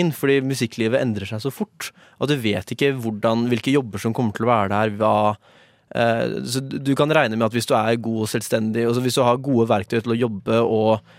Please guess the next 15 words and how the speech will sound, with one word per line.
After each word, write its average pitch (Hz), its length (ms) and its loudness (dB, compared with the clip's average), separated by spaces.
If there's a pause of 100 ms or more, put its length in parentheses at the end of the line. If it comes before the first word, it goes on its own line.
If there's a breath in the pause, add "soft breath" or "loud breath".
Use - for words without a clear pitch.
(180 soft breath)
eh, 117 320 2
og 117 220 2
engasjere 120 340 2
andre 123 240 2
mennesker, 131 320 -2 (400 soft breath)
eh, 135 640 4
så, 131 320 2 (480)
så 180 160 -2
vil 147 160 2
du - 0 -
antagelig 117 560 0
klare 117 240 2
det 113 80 0
ganske 110 240 -6
bra. 101 160 -2